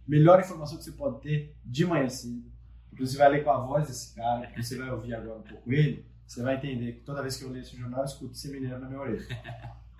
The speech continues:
É, Hernani, conta então pra mim um pouco, conta só um pouco assim da história. É, aliás, desculpa, antes de você contar a história, deixa eu ser mais chato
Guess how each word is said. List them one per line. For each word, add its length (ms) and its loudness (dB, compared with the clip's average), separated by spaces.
É, 540 8
Hernani, 360 8
conta 300 0
então 240 0
pra 140 -4
mim 140 -6
um 100 -6
pouco, 420 -8
conta 260 -8
só 220 -6
um 40 -12
pouco 180 -10
assim 200 -10
da 60 -8
história. 580 6
É, 640 -2
aliás, 520 2
desculpa, 380 -12
antes 160 -14
de 80 -14
você 40 -20
contar 220 -10
a 40 -2
história, 400 -12
deixa 200 -16
eu 40 -16
ser 120 -12
mais 220 -8
chato 380 -8